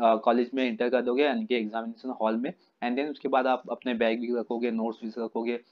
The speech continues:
कुछ ना कुछ revise करोगे, तो उसमें आपको time लग ही जाता है। और आपको फिर बाद में जो आपका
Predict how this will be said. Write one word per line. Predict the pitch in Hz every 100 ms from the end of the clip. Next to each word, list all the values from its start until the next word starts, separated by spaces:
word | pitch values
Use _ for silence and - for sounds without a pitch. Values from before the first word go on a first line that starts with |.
| _ -
कुछ | 131 131
ना |
कुछ | 127 127
revise | 117 117 120
करोगे, | - 117 117 120 127 _ _ _
तो | 170
उसमें | 165 160
आपको | 147 156
time | 156 123 127
लग | 113
ही | 120
जाता | 127 120 135
है। | 165 - _ _ 113
और | 120
आपको | 123 185 143
फिर | 147
बाद | 139 127 123
में | 139 135 127
जो | 127
आपका | 120 - 127